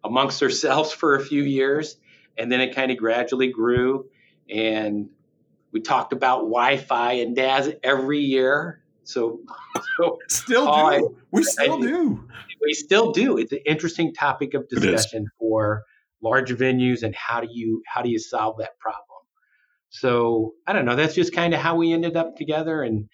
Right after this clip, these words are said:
Speaker 1: and I would, I, our paths, I feel like, have been pretty, pretty parallel in our
Speaker 2: Yeah.
Speaker 1: lives. And I don't know, we just gravitated to each other, and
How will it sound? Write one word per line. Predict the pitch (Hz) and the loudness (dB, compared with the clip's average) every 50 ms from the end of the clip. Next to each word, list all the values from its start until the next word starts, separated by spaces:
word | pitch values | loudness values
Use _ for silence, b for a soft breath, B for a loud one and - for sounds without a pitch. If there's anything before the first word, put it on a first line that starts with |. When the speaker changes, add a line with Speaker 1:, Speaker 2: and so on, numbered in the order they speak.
| b b b b - | b b b b -4
Speaker 1:
and | 120 127 | 0 0
I | 135 | 2
would, | 139 147 156 151 - 120 | 4 4 4 4 2 0
I, | 123 131 - - B B B B - | -2 -2 -2 -4 B B B B -2
our | 139 139 139 | -2 -2 -2
paths, | - - - 185 185 190 185 185 - - - - | -4 -4 -2 0 2 2 0 -2 -6 -14 -8 -4
I | 131 131 127 | -2 -2 -2
feel | 127 - - 151 151 151 | -4 -4 0 2 2 4
like, | 139 143 131 127 120 - | 4 4 2 2 0 -2
have | - 131 131 127 131 - | 0 0 0 0 -2 -2
been | 147 139 139 139 | -2 -2 -2 -2
pretty, | 143 - 147 139 143 139 135 131 - B B B B B B B B B B B B B B B _ _ | -2 -2 -2 0 0 0 0 -2 -6 B B B B B B B B B B B B B B B _ _
pretty | - 170 160 147 147 | 2 2 2 2 0
parallel | - - - 156 151 151 139 135 131 120 120 127 127 127 113 110 - - _ _ | -2 0 2 2 4 4 4 4 2 2 2 2 2 2 0 -2 -6 -14 _ _
in | 131 127 127 | -6 -4 -2
our | 123 123 - 113 104 | 2 2 4 4 4
Speaker 2:
Yeah. | |
Speaker 1:
lives. | - 113 113 113 113 - - - | 2 0 -2 -2 -2 -4 -4 -6
And | 120 104 107 | -6 -6 -6
I | 117 131 | -6 -4
don't | 139 143 | -2 -2
know, | 143 151 147 120 107 104 101 104 | -2 -2 -2 -4 -6 -8 -10 -14
we | 113 | -8
just | 113 123 117 110 | -6 -6 -6 -4
gravitated | - 123 123 123 131 123 123 120 - 107 104 104 110 107 - | -2 -2 0 0 0 -2 -6 -6 -4 -4 -4 -4 -6 -8 -6
to | - 113 | -6 -4
each | 107 107 - | -4 -4 -4
other, | 117 117 117 127 131 131 | -4 -4 -2 -2 -2 -2
and | 120 110 104 104 104 | -2 -4 -4 -6 -10